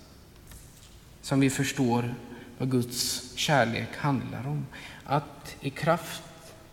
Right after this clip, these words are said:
av Jesu försoning upprättas och ledas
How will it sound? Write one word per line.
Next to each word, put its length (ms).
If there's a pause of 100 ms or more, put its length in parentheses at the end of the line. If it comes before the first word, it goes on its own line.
(180)
av 180
Jesu 340
försoning 760 (460)
upprättas 1300 (680)
och 120
ledas 920